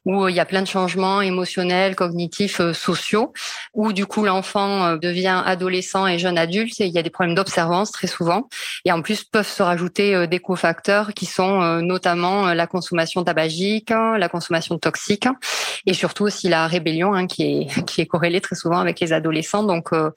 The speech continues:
là, on peut avoir, euh, pas mal de mal à équilibrer l'asthme pour autre chose que la maladie, euh, en elle-même, en fait.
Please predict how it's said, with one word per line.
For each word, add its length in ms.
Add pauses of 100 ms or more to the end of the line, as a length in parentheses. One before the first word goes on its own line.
(340)
là, 160
on 120
peut 100
avoir, 320
euh, 240
pas 200
mal 220
de 60
mal 200
à 60
équilibrer 400
l'asthme 400
pour 320
autre 240
chose 240
que 80
la 140
maladie, 500
euh, 320
en 180
elle-même, 300
en 80
fait. 240